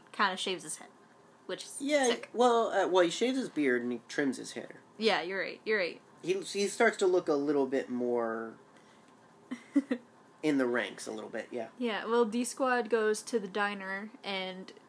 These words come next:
Speaker 1: basically take Borkus hostage. <laughs>
Speaker 2: Well, uh, they, Borkus happens upon them, I
Speaker 1: Oh, right,
Speaker 2: think.
Speaker 1: right, right.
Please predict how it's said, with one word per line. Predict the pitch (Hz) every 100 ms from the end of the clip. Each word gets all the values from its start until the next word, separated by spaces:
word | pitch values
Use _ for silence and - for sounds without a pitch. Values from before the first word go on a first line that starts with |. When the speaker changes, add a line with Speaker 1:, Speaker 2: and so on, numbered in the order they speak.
| - -
Speaker 1:
basically | 302 392 370 370 381
take | - 320 320 226
Borkus | 269 240 - 214 - - - - - - -
hostage. | - 226 202 - 175 165 - - -
<laughs> | 269
Speaker 2:
Well, | 262 233 220 - 190
uh, | 185 170 160 135
they, | 165 180 165 - - - 104 - - - - - - - - - 139
Borkus | 202 240 226
happens | - 180 151 139
upon | - 135 120 107 101
them, | 127 135 85 67 67 - 123
I |
Speaker 1:
Oh, | 190
right, | -
Speaker 2:
think. | -
Speaker 1:
right, | 202 170
right. | - -